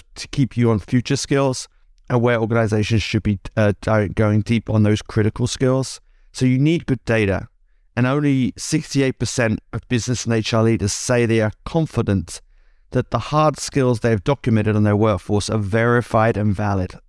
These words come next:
And that's an important point here. <laughs> We're saying,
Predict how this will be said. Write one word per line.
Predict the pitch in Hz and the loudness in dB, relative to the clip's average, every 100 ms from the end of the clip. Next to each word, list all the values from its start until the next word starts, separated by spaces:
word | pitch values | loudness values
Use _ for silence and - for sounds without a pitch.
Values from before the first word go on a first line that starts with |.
| - | -2
And | |
that's | 120 131 - | 0 0 -2
an | |
important | 127 117 - 127 92 | -2 -2 -2 -2 -2
point | 117 135 127 | -2 0 0
here. | 101 113 107 - - _ | 0 -2 -2 -8 -20 _
<laughs> | _ _ _ _ | _ _ _ _
We're | 135 | -2
saying, | 131 147 143 139 | -2 0 0 -2